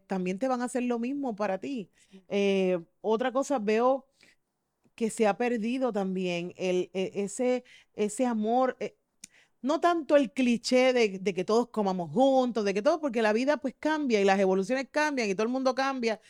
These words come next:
Speaker 1: O sea, yo desde chiquita también había un televisor en mi cuarto y no lo había en la sala. Eh, eh, eso, pues,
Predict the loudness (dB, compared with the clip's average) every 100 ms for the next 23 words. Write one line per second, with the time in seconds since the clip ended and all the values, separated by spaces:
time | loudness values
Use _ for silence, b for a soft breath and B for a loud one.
0 | b -4 0 4 4 4 4 -2 0 2
1 | 2 0 0 0 0 0 0 0 0 -2
2 | -2 -2 0 0 0 0 4 4 4 2
3 | 0 -2 0 2 2 -2 -6 b b -4
4 | 0 2 0 -2 -6 -2 -2 0 -2 -4
5 | _ _ _ -2 -2 -2